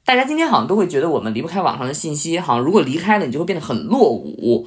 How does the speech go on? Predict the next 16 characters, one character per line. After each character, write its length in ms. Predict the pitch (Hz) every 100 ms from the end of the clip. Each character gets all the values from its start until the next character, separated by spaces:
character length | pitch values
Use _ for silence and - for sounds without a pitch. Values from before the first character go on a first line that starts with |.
| - -
或 160 | - 302
者 100 | 247
你 140 | 170
并 300 | 117 320 320
没 80 | 190
有 120 | 151
时 300 | - - -
刻 160 | - 190
follow 560 | 170 196 202 143 104
现 140 | - 165
在 80 | 139
的 40 |
一 60 | 135
个 60 |
变 200 | 170 208 -
化， 300 | - -